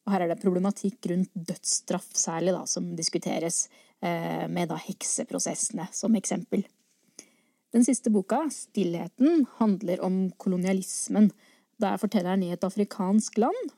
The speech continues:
eh, hvor andre verdenskrig sine grusomheter ikke fremstår som så ekstraordinært for de innfødte etter hva de har måttet tåle av for eksempel belgerne sin praksis i Kongo, slavehandel over til Amerika og mye mer.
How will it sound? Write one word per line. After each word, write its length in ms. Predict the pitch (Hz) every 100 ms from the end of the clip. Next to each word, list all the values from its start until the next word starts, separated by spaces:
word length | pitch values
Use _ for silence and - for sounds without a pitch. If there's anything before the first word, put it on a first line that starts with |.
| _ 226
eh, 320 | 220 214 208 202
hvor 160 | 233
andre 380 | 233 196 170 185 185
verdenskrig 560 | 175 208 185 190 175 165
sine 240 | 190 190
grusomheter 840 | 190 202 170 170 - - 190 214 208
ikke 300 | - 185 202
fremstår 480 | - 160 165 - 370
som 160 | - -
så 100 | -
ekstraordinært 720 | 240 - 196 180 175 170 - - - - _
for 140 | 220
de 140 | 208
innfødte 480 | 175 - 170 - 208 190
etter 240 | 190 214
hva 100 | 185 185
de 100 | 170
har 120 | 165
måttet 340 | 170 - 185 -
tåle 340 | 196 185 170
av 380 | 185 175 175 175
for 100 | 294
eksempel 460 | 277 233 202 226 214
belgerne 540 | 180 165 165 175 175
sin 160 | 185 180
praksis 480 | 175 - - 175 180
i 80 |
Kongo, 540 | - 170 170 160 180 196 - - _ -
slavehandel 920 | - 214 175 175 175 170 180 185 185 196
over 180 | 185
til 140 | 180 185
Amerika 480 | 190 180 175 180 175
og 80 | 180
mye 100 | 190
mer. 80 | -